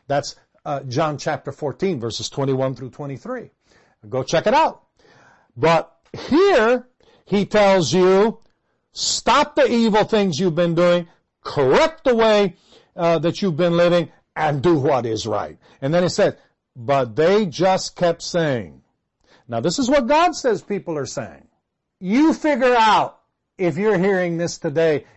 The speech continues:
in our world or not. In different ways and in different, uh, ways of speaking and communicating, but you, this is what you're hearing today out of even our nation,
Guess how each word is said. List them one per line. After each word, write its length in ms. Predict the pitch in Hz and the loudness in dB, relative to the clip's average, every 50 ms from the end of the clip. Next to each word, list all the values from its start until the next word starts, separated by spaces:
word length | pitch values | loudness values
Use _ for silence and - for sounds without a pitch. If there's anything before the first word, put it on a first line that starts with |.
| _ _ | _ _
in 160 | 175 160 151 | -10 -8 -4
our 240 | 151 151 151 147 143 | -2 0 0 0 2
world 500 | 143 147 143 139 139 127 123 113 104 98 | 2 2 2 0 0 -2 -4 -6 -8 -12
or 280 | - - 113 110 104 98 | -14 -12 -10 -10 -10 -10
not. 320 | 98 92 85 - - - _ _ _ _ _ _ _ _ _ _ _ _ - | -12 -14 -16 -18 -20 -20 _ _ _ _ _ _ _ _ _ _ _ _ -6
In 240 | - 190 185 165 135 | -4 -2 -2 -2 0
different 420 | 208 247 240 - - 226 208 175 | 0 0 0 0 -2 -4 -2 -2
ways 460 | 180 185 196 190 180 165 147 135 117 143 | 0 0 2 2 2 2 0 -2 -4 -6
and 160 | 143 139 139 | -6 -6 -6
in 160 | 135 135 - _ - - - - | -8 -10 -12 _ -20 -14 -4 0
different, 420 | 214 220 214 - 208 196 165 135 - _ - | 0 0 0 0 -4 -4 -4 -6 -10 _ -4
uh, 80 | 185 170 | -2 0
ways 400 | 160 180 202 208 214 196 127 135 | 2 2 4 2 2 2 0 -4
of 100 | 170 - | -6 -6
speaking 600 | - - - - 214 202 190 - - 175 165 160 | -8 -10 -8 -4 -4 -4 -4 -4 -6 -6 -6 -6
and 120 | 156 139 | -8 -8
communicating, 680 | - 160 156 156 175 180 175 156 - - 160 151 143 143 | -8 -8 -6 -6 -4 -4 -4 -6 -4 -4 -4 -4 -4 -6
but 220 | 135 139 135 - 160 | -8 -8 -8 -8 -10
you, 60 | 156 | -10
this 280 | 147 139 196 208 - 190 | -6 -4 -4 -4 -4 -4
is 160 | 165 131 139 | -6 -6 -4
what 240 | 165 151 139 - 156 | -4 -6 -6 -8 -12
you're 140 | 143 135 | -12 -12
hearing 440 | 117 131 147 - 104 107 101 87 82 _ _ _ _ _ _ | -12 -14 -16 -18 -16 -18 -18 -20 -20 _ _ _ _ _ _
today 520 | - 147 127 107 139 139 135 123 107 92 - _ _ _ _ _ _ _ _ - | -12 -12 -8 -4 -2 0 0 0 -2 -4 -10 _ _ _ _ _ _ _ _ -4
out 200 | 156 170 160 156 | -2 -2 0 0
of 160 | 147 135 - | -2 -2 -4
even 340 | 220 214 190 165 170 165 170 | -4 -4 -2 -2 -2 -2 -4
our 380 | 156 165 170 180 196 202 190 | -4 -2 0 2 4 4 2
nation, 640 | 175 165 147 139 123 - - - 123 92 87 80 _ | 2 0 -2 -4 -6 -8 -10 -12 -12 -14 -16 -20 _